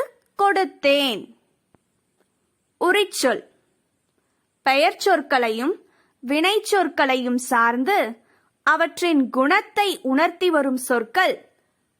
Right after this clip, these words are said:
உரிச்சொல் எனப்படும். செய்யுளுக்கே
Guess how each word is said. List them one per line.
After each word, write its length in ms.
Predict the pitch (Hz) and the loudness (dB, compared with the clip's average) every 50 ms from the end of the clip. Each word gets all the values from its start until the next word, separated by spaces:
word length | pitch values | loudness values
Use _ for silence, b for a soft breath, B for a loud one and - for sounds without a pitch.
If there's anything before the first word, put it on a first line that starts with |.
| _ - | _ -8
உரிச்சொல் 680 | - 302 359 403 415 381 - - - 330 277 269 330 381 359 | -4 -2 0 0 0 -2 -4 -4 -2 0 0 2 0 0 0
எனப்படும். 540 | 311 262 233 233 233 233 226 208 - - - _ _ _ _ _ _ _ _ _ _ _ _ _ _ _ _ _ _ _ _ _ _ _ - | 0 0 0 -2 -4 -4 -6 -8 -8 -10 -14 _ _ _ _ _ _ _ _ _ _ _ _ _ _ _ _ _ _ _ _ _ _ _ -16
செய்யுளுக்கே 920 | - - - - 277 277 285 294 359 381 370 339 - - - - 302 302 | -14 -6 -2 0 0 2 2 2 2 4 2 2 0 -2 -4 -2 -2 0